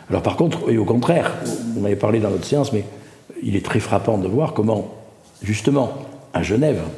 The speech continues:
il s'opposait, entre guillemets, aux bien-pensants, euh, qui considéraient que les bonnes mœurs, c'était quand les gens ne boivaient pas un coup, ne buvaient pas un coup,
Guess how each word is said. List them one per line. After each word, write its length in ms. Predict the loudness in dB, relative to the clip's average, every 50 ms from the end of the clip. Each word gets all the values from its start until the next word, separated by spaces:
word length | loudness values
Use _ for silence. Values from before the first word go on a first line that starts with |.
| -16 -18 -20 -20 -20 -20 -16 -4
il 120 | -2 -2 -2
s'opposait, 640 | 2 2 0 2 4 2 2 2 4 2 2 2 2 0 -4 -6 -4 -2
entre 140 | -2 2
guillemets, 180 | 2 4 4 4
aux 80 | 4 2
bien-pensants, 720 | 2 2 0 2 0 0 -2 2 2 2 2 2 -2 -2 -6 -12 -16 -16 -18 -20 -16 -6 -2
euh, 100 | -2 -2
qui 160 | 2 2 2
considéraient 640 | 2 2 0 0 0 -2 0 0 2 4 4 4 2
que 160 | 2 2 2
les 300 | 4 4 4 2 2 2
bonnes 340 | 2 0 0 0 0 0 2
mœurs, 260 | 2 2 0 0 -2
c'était 280 | -4 -6 -6 -4 -4 -2
quand 160 | -2 -2 -2 -2
les 100 | -2 0
gens 140 | 0 2
ne 80 | 2 2
boivaient 260 | 2 0 0 0 0
pas 140 | 0 0 -2
un 120 | -4 -4
coup, 120 | -2 0 0
ne 200 | 0 0 -2 -6
buvaient 100 | -8 -8
pas 140 | -6 -4 -4
un 60 | -4
coup, 220 | -2 -2 -2 -2